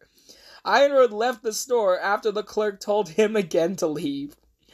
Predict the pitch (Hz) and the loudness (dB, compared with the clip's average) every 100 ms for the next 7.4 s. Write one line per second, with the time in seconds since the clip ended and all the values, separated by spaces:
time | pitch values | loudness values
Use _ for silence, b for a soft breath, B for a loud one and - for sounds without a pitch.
0 | B B B - 208 196 240 - 202 208 | B B B 2 4 4 2 2 2 2
1 | 202 190 214 220 - 294 220 214 - - | 0 0 2 2 -2 -2 -2 -2 -6 -6
2 | 220 226 208 156 147 151 _ b b b | 2 2 2 -2 -4 -8 _ b b b
3 | b b 202 180 233 226 - - 214 233 | b b -8 -2 2 2 0 4 6 6
4 | 226 220 208 196 190 - 208 202 175 226 | 2 -4 -2 -2 -4 -4 -2 -2 0 4
5 | 233 220 214 196 190 214 233 233 220 196 | 4 2 -2 -2 -2 -2 -2 -2 0 0
6 | 190 190 - 190 185 - 202 214 220 233 | -2 -6 -6 -6 -6 -4 0 2 2 2
7 | 233 226 165 - | 0 -2 -2 -4